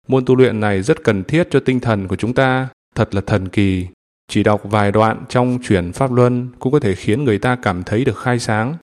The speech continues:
Một cuộc đời mới tốt đẹp hơn đã bắt đầu mở ra cho tôi. Xin gửi lời cảm ơn đến tất cả các bạn." Một người đàn ông rất vui mừng khi nhận được cuốn sách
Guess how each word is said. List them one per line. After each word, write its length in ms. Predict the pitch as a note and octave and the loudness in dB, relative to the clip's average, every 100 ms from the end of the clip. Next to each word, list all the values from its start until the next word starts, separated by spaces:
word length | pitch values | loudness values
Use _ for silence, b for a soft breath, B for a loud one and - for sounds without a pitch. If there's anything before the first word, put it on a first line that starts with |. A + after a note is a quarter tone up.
| - | -2
Một 120 | A#2 | -2
cuộc 180 | - A#2 | 2 2
đời 180 | A2+ A2 | 4 2
mới 200 | A2 A#2+ | 4 2
tốt 200 | D3+ - | 2 2
đẹp 160 | B2 G2 | 2 0
hơn 320 | C3 C3 B2+ | 2 2 2
đã 80 | C3 | 0
bắt 200 | D#3 - | -2 0
đầu 240 | A#2 G#2 | 2 2
mở 260 | G2 F#2 F2+ | 2 0 0
ra 220 | G2+ B2 | 0 0
cho 120 | B2 | 2
tôi. 360 | B2 B2+ B2+ B2 - _ - | 4 4 4 2 -4 _ -6
Xin 180 | - C#3+ | -2 4
gửi 160 | A#2 | 4
lời 200 | G2+ G#2 | 4 2
cảm 240 | G2+ G2 F#2+ | 2 0 0
ơn 200 | C3 C3 | 0 2
đến 120 | A#2+ | 0
tất 180 | E3 - | -2 -2
cả 140 | G2+ - | -6 -4
các 120 | C#3 | -2
bạn." 240 | B2 A2 - _ _ _ _ A#2+ | -2 -2 -8 _ _ _ _ 2
Một 80 | |
người 120 | A#2 A2+ | 4 6
đàn 180 | A2 | 4
ông 180 | B2+ C#3+ | 2 2
rất 160 | D3 E3+ | 0 0
vui 180 | C#3 C3+ | 2 4
mừng 280 | B2 A2 | 2 2
khi 120 | G2+ C3+ | -2 -2
nhận 200 | C3 A2+ | 0 0
được 160 | G#2+ | -2
cuốn 180 | A2+ B2 | 0 0
sách 220 | - E3 | 0 -4